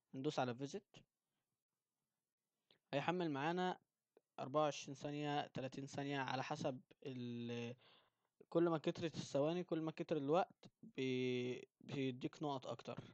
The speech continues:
على حسب يعني ال-، الراجل نشر الموقع بتاعه. وقعد العشر ثواني.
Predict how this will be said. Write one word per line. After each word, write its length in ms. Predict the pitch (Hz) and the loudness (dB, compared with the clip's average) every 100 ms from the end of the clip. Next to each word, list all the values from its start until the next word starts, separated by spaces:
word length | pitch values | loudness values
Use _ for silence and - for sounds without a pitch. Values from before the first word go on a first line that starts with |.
| - | -4
على 140 | 127 127 | -2 0
حسب 280 | 151 156 | 0 2
يعني 240 | 135 135 135 | 2 2 -2
ال-، 380 | 123 120 123 - | -4 -6 -6 -6
الراجل 500 | 131 131 127 120 120 | -4 -2 -2 -2 -4
نشر 280 | 127 127 | -4 -4
الموقع 440 | 120 117 127 127 123 | -4 -6 -6 -4 -6
بتاعه. 400 | 120 127 131 196 _ _ _ _ _ _ _ _ _ _ _ _ _ _ _ _ - | -6 -6 -6 -8 _ _ _ _ _ _ _ _ _ _ _ _ _ _ _ _ -12
وقعد 380 | - 135 151 190 _ - _ _ _ - | -2 -2 -2 -6 _ -20 _ _ _ -4
العشر 320 | 131 160 143 | 0 2 0
ثواني. 520 | 120 123 127 139 208 | -4 -4 -4 -4 -6